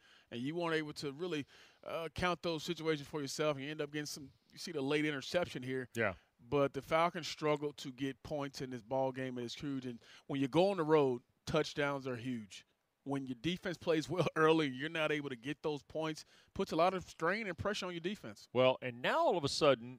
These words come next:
Speaker 2: you know, some of the momentum that had been built up maybe has been given back. Fair?
Speaker 1: Yeah, yeah, absolutely. I mean, y-, you think about how this team you started with Raheem Morris and how well you were playing,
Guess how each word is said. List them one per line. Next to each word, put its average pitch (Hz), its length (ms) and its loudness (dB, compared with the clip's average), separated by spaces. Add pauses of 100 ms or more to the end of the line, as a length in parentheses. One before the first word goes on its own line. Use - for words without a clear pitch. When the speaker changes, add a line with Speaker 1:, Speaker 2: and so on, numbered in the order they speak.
Speaker 2:
you 151 140 -8
know, 131 120 2
some 175 240 -2
of 190 60 2
the 156 80 4
momentum 139 560 2
that 123 140 4
had 120 180 2
been 123 160 2
built 135 380 4
up 156 280 8 (380)
maybe 139 240 8
has 123 100 6
been 127 180 -2
given 120 280 2
back. 120 340 2
Fair? 131 360 0 (180)
Speaker 1:
Yeah, 156 280 6 (220)
yeah, 143 220 6
absolutely. 147 460 2
I 135 40 0
mean, 139 360 -6
y-, 147 180 -8
you 147 80 -4
think 175 240 -4
about 147 360 0
how 139 480 -2 (680)
this 143 160 -6
team 151 240 -4
you 139 80 -4
started 143 320 0
with 135 140 -2
Raheem 135 320 0
Morris 135 360 0
and 123 80 -10
how 131 140 -2
well 139 240 2
you 135 140 -4
were 123 60 -2
playing, 139 380 -6